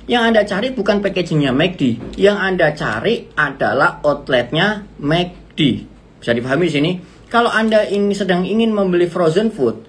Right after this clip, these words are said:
frozen food yang, eh, apa namanya, yang model-model ayam gitu kan, yang model ayam, yang Anda cari bukan outlet yang jual nam-, eh, nama frozen food itu, misalnya, eh, frozen food namanya Bell Food gitu. Yang Anda cari bukan outletnya Bell Food,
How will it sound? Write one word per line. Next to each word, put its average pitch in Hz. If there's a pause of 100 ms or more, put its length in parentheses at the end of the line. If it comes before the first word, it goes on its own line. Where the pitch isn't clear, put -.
(120)
frozen 165
food 175
yang, 151
eh, 131
apa 147
namanya, 143
yang 135
model-model 127 (380)
ayam 151
gitu 110
kan, 131 (140)
yang 135
model 143
ayam, 143 (160)
yang 208
Anda 214
cari 220
bukan 208
outlet 240
yang 196
jual 196 (480)
nam-, 185
eh, 175
nama 180
frozen 180
food 185
itu, 208
misalnya, 156
eh, 127
frozen 131
food 170
namanya 156 (180)
Bell 120
Food -
gitu. 101 (400)
Yang 226
Anda 214
cari 202
bukan 214
outletnya 202
Bell 254
Food, 185